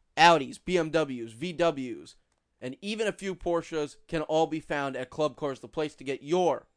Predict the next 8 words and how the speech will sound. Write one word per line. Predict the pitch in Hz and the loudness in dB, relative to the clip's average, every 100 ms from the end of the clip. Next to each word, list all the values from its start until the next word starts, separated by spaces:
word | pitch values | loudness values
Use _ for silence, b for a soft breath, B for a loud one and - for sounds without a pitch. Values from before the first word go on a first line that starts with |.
| _ | _
pre-owned | 160 151 143 127 | -4 -4 -4 -4
luxury | 139 131 139 | -6 -6 -10
cars | 147 139 131 _ _ _ _ _ _ _ _ _ - | -4 -4 -4 _ _ _ _ _ _ _ _ _ -12
with | 165 214 135 _ - _ _ _ _ _ _ _ | 2 2 2 _ -20 _ _ _ _ _ _ _
a | 139 | -4
great | 143 156 117 | 0 0 2
buying | 143 139 | 0 0
experience | 123 - 151 143 135 135 - | -8 -8 -4 -4 -6 -10 -14